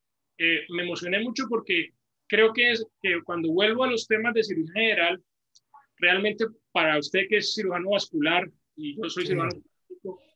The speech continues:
Speaker 1: pues definitivamente la cirugía general es la especialidad madre de todas las especialidades
Speaker 2: Sí,
Speaker 1: que
Speaker 2: sí, sí.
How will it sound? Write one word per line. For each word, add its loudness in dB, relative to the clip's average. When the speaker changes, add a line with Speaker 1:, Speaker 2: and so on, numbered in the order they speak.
Speaker 1:
pues -4
definitivamente -2
la 0
cirugía 0
general 0
es -4
la 0
especialidad -2
madre 4
de -2
todas -4
las -6
especialidades -2
Speaker 2:
Sí, 2
Speaker 1:
que -2
Speaker 2:
sí, -6
sí. -4